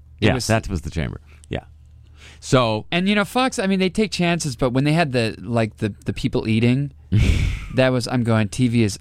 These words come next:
Speaker 2: hit an all-time
Speaker 1: Oh,
Speaker 2: low."
Speaker 1: the, uh, Glutton Bowl.
Speaker 2: Yeah, the Glutton Bowl.
Speaker 1: <laughs> Oh, please.
Speaker 2: I
Speaker 1: It'll
Speaker 2: thought
Speaker 1: get lower than
Speaker 2: it
Speaker 1: that.
Speaker 2: was either that and, and I think, uh, once it was Barbra Streisand, you know, her,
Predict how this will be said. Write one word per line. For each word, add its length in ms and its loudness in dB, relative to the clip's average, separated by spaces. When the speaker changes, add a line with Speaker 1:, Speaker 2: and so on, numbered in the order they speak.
Speaker 2:
hit 180 0
an 100 2
all-time 360 0
Speaker 1:
Oh, 80 6
Speaker 2:
low." 60 2
Speaker 1:
the, 360 0
uh, 40 2
Glutton 340 0
Bowl. 280 -2
Speaker 2:
Yeah, 140 2
the 100 2
Glutton 320 0
Bowl. 120 -2
Speaker 1:
<laughs> 460 -4
Oh, 240 2
please. 400 2
Speaker 2:
I 60 2
Speaker 1:
It'll 100 2
Speaker 2:
thought 60 4
Speaker 1:
get 120 2
lower 260 0
than 140 0
Speaker 2:
it 40 4
Speaker 1:
that. 60 4
Speaker 2:
was 140 0
either 220 2
that 280 0
and, 260 -6
and 180 -4
I 120 -4
think, 300 -6
uh, 580 2
once 440 -6
it 20 -8
was 140 -4
Barbra 280 0
Streisand, 760 -2
you 80 -4
know, 120 0
her, 300 2